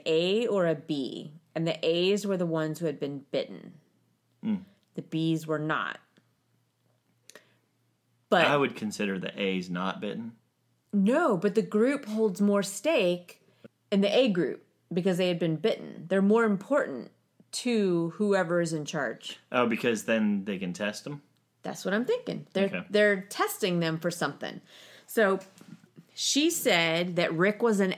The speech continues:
Speaker 1: A, so that they would be sure to come and pick him up in the helicopter
Speaker 2: So
Speaker 1: and take him off.
Speaker 2: Okay, and if you go back to the past, uh, I mean, again, we're going back into The Walking Dead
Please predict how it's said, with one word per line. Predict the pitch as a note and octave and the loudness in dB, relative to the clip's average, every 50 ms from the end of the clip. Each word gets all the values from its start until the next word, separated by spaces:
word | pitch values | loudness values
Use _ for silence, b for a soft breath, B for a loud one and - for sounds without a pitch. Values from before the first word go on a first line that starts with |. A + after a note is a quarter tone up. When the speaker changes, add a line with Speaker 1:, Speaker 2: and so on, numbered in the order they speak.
| - - | 0 2
Speaker 1:
A, | D4 D4+ C4 G#3 E3+ D3+ D3 D3 D3+ E3 D#3 | 2 4 4 4 2 2 2 0 0 -2 -2
so | - F#3+ F3+ F3 | 0 0 2 2
that | D3+ C3+ | 2 2
they | E3 F#3 F#3+ | 2 2 4
would | G#3 G#3 F3+ | 4 2 2
be | E3+ F#3+ F3 | 2 0 -2
sure | E3+ - - - B3 B3 G#3+ E3 D3+ | -2 -2 -2 -2 0 0 2 0 0
to | C#3+ D#3 | -2 -4
come | - F#3+ F3+ E3 | -4 -4 -4 -4
and | D#3 D#3 | -4 -4
pick | - F3 E3+ - | -6 -8 -8 -6
him | D#3+ D3+ D3+ D#3+ | -6 -4 -4 -4
up | D#3+ E3 D#3 | -4 -4 -6
in | D3 | -8
the | D3+ | -6
helicopter | D3+ E3 D#3 D3+ D#3 - - - - D2+ - - - b b b b b b b b b b b _ | -4 -4 -4 -4 -4 -6 -8 -8 -10 -10 -10 -10 -14 b b b b b b b b b b b _
Speaker 2:
So | - - - G3 F#3 F3+ F3+ | -6 -2 0 2 4 4 4
Speaker 1:
and | F3+ F3 | 4 4
take | F3+ F#3 E3 - | 2 0 0 0
him | E3 D3+ D3+ | 0 -2 0
off. | D3+ C#3 - - - - _ _ - | -2 -2 -4 -6 -10 -20 _ _ -6
Speaker 2:
Okay, | D#3 D3+ - F#2+ F#2 D2+ - - - | -6 -4 -4 -4 -6 -8 -10 -10 -8
and | D3 D3+ D3+ | -6 -4 -4
if | C#3 C#3 D3+ D3 - | -4 -4 -4 -6 -6
you | E3 D#3 | -4 -2
go | E3 F3 | -2 -2
back | E3 E3 D#3+ D3 - - | 0 -2 -2 -4 -4 -6
to | C#3 | -6
the | B2 A2 | -6 -6
past, | A2 - C#3+ C#3 C#3 C3+ B2 - - - | -4 -4 -4 -2 -2 -2 -4 -4 -4 -4
uh, | G#2+ G2 F#2+ - - | -2 -2 -2 -2 -4
I | C3 | -4
mean, | C3+ A#2+ B2+ | -4 -2 -2
again, | C#3 C3 C#3 D3 C3 A#2 A2+ | -2 -2 0 0 0 0 0
we're | B2 C3 B2+ | 0 0 0
going | C#3 C3+ A#2 | 0 0 0
back | G#2+ G#2 G#2 - A2 | 0 0 -2 -2 -4
into | G#2 F#2 - G#2 G2 F#2 | -4 -4 -4 -4 -4 -4
The | F2 F#2+ G#2 A2+ | -2 -2 -2 0
Walking | A2+ G#2+ F#2 F2 F#2+ F2+ F2 E2 | 0 0 -2 -2 -4 -8 -10 -10
Dead | E2 E2 F2+ - | -8 -8 -8 -8